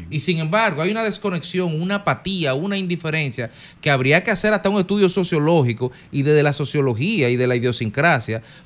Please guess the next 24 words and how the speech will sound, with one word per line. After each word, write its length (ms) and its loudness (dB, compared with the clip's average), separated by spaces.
ver 420 4
cómo 400 4
hacer 320 -2
campañas 560 -2
efectivas 500 -2
para 200 -2
tratar 520 2
de 120 -2
que 100 -6
eso 160 -4
no 140 -4
vuelva 260 -2
a 40 -2
ocurrir. 440 -6
Porque 320 2
ese 160 -2
es 100 -4
el, 240 2
el 220 0
primer 440 4
eslabón 640 2
en 240 -2
la 180 -2
cadena 600 0